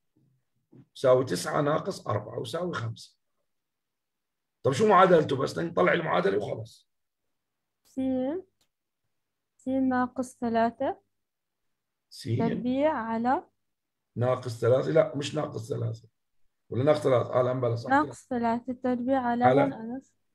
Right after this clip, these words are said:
Speaker 2: اللي هي أربعة.
Speaker 1: نعم.
Speaker 2: تربيع أربعة.
Speaker 1: ناقص.
Speaker 2: ناقص صاد تربيع على، آه، باء تربيع خمسة.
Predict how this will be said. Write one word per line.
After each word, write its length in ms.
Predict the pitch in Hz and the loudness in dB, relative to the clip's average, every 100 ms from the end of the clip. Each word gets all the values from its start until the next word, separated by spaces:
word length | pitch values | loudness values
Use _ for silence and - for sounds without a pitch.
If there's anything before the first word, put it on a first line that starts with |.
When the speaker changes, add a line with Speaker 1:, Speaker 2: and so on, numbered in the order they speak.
| _ _ _ _ _ _ _ _ _ _ - | _ _ _ _ _ _ _ _ _ _ -6
Speaker 2:
اللي 120 | 233 | 0
هي 140 | 269 | 0
أربعة. 580 | 269 226 208 202 214 214 _ _ _ _ | 0 -2 -4 -8 -8 -12 _ _ _ _
Speaker 1:
نعم. 180 | - 226 | -2 0
Speaker 2:
تربيع 360 | 160 233 285 247 | -2 -6 -2 -2
أربعة. 420 | 208 196 202 202 _ _ | -2 -8 -10 -12 _ _
Speaker 1:
ناقص. 560 | 127 131 233 240 - 262 | -2 2 6 6 4 2
Speaker 2:
ناقص 340 | 294 359 _ _ | 0 -2 _ _
صاد 320 | - 262 269 | -2 2 2
تربيع 480 | 277 269 247 233 262 | 2 0 0 -2 0
على، 400 | 233 226 240 277 - _ _ _ _ _ _ _ _ _ _ _ _ _ _ _ _ _ _ - | 0 -2 0 -2 -6 _ _ _ _ _ _ _ _ _ _ _ _ _ _ _ _ _ _ -4
آه، 360 | 247 226 226 226 | -2 0 0 0
باء 280 | 233 269 | 4 4
تربيع 340 | 269 247 240 320 | 4 0 2 0
خمسة. 400 | - 220 208 | -2 -10 -10